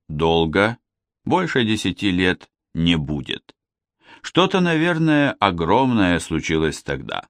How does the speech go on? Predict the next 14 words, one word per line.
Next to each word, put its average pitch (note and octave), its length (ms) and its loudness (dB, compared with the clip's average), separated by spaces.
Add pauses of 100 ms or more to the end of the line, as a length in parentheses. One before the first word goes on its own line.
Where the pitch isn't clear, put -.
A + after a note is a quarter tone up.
(420)
Душа A2+ 500 4
перевернулась, F2 960 0 (240)
и E2 100 0
всё G2 240 0
земное F2+ 720 2
разом F2 580 2
отошло. D#2 640 -2 (840)
Тогда, E2 560 2 (540)
в - 100 -20
тот G#2 260 2
ужасный E2+ 580 2
год, E2+ 380 -2 (360)
Мариенгоф A#2 720 4
создаст, G#2 880 -2